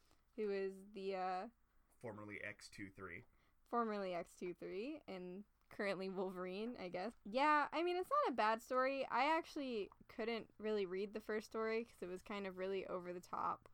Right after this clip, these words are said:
Speaker 2: Yeah.
Speaker 1: Um, and I managed to read most of this one, but it's also kinda bad.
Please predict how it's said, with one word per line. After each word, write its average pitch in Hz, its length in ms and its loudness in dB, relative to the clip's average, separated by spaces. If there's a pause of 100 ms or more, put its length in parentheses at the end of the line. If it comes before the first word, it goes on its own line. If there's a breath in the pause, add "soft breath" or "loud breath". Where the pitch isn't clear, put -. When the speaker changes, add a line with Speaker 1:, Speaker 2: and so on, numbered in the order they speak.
Speaker 2:
Yeah. 175 240 -8
Speaker 1:
Um, 185 600 -2 (640 soft breath)
and 233 100 2
I 233 200 4 (100)
managed 269 460 -2
to 202 80 -4
read 208 220 -2
most 196 260 -6
of 185 100 -8
this 185 200 -8
one, 220 380 -2
but 302 80 2
it's 349 180 0
also 190 540 2 (480)
kinda 170 240 -8
bad. 170 560 2